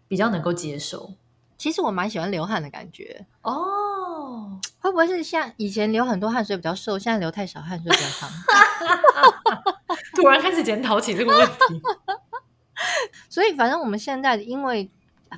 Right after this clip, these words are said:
Speaker 2: 疫情之后，然后我老公后来也在家上班，所以小朋友通常现在就是睡觉睡起来嘛，然后起来之后就把冷气先关掉，因为冷气关掉之后房间还是会有那个，就是冷，冷气的余温这样子在里面，
Speaker 1: 对，对。
Speaker 2: 就还是凉凉，整间房间也凉凉的。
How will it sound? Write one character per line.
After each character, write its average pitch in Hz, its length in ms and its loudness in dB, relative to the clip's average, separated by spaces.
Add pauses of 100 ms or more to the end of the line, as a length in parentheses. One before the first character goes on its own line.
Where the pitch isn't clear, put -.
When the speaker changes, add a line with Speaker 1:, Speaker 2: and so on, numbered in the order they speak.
Speaker 2:
疫 262 140 0
情 180 240 -2
之 190 160 0
后， 190 280 0
然 165 100 2
后 214 60 4
我 214 80 6
老 180 120 4
公 175 120 -4
后 214 80 0
来 170 100 -2
也 143 80 -10
在 170 140 -6
家 156 180 -6
上 147 260 -10
班， - 220 -8 (380)
所 254 120 2
以 262 220 0
小 196 180 2
朋 190 220 0
友 220 160 2
通 214 220 -2
常 180 180 -2
现 190 160 -4
在 185 80 -2
就 190 160 -8
是 196 160 -6
睡 190 220 -4
觉 175 200 -2
睡 175 240 -6
起 - 300 -12
来 - 260 -8
嘛， - 260 -10
然 175 120 -6
后 202 160 2
起 - 180 -8
来 170 140 0
之 - 80 -2
后 220 100 4
就 214 140 0
把 185 140 6
冷 156 160 -4
气 196 80 -4
先 185 180 -4
关 165 180 -2
掉， 170 100 -6
因 226 60 -2
为 320 120 4
冷 190 120 2
气 247 120 -4
关 233 160 0
掉 226 100 2
之 208 100 0
后 214 60 4
房 180 180 -4
间 196 120 0
还 170 80 0
是 202 100 -6
会 202 160 -2
有 143 160 -4
那 185 80 -4
个， 170 200 -4 (880)
就 - 120 -6
是 220 140 2
冷， 170 260 0 (100)
冷 175 300 -6
气 - 180 -6
的 185 120 -2
余 156 200 -4
温 160 300 -4
这 165 60 -6
样 143 140 -6
子 - 80 -20
在 185 120 -4
里 190 80 4
面， 156 140 -4
Speaker 1:
对， 156 80 -8
对。 - 100 -2
Speaker 2:
就 208 40 -2
还 208 80 -4
是 233 200 -4
凉 160 240 -6
凉， 143 280 -10
整 165 140 -8
间 220 160 -2
房 170 160 -4
间 180 140 -4
也 147 60 -12
凉 139 200 -14
凉 - 240 -16
的。 - 100 -16